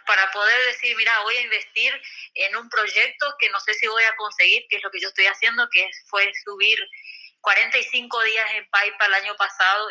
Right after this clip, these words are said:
y cuarenta días ahora pagando todo de mi propio bolsillo con mi esposo, es algo que, eh, que no es fácil si te lo pones,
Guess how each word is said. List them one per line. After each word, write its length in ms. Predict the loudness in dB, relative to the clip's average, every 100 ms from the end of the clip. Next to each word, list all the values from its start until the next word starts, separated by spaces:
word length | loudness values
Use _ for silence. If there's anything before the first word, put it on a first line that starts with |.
| -10
y 100 | -2
cuarenta 500 | 2 2 2 2 2
días 260 | 2 2 4
ahora 460 | 4 2 0 -2 0
pagando 400 | -2 0 -4 -8
todo 220 | -6 -2
de 80 | -2
mi 120 | -2
propio 360 | -2 -2 0 -2
bolsillo 480 | -2 -4 -6 -4 -2
con 160 | 2
mi 60 | 2
esposo, 520 | 0 -2 -2 0 0 -2
es 140 | 2 2
algo 260 | 2 -2 -4
que, 320 | 0 2 0 -2 -16 _ _ _ -4
eh, 360 | 0 0 -2 -4
que 80 | 0
no 100 | 2
es 140 | 2 4
fácil 400 | 2 2 -2 -4
si 180 | -6
te 120 | -2 0
lo 160 | 0
pones, 500 | 0 -2 2 2 2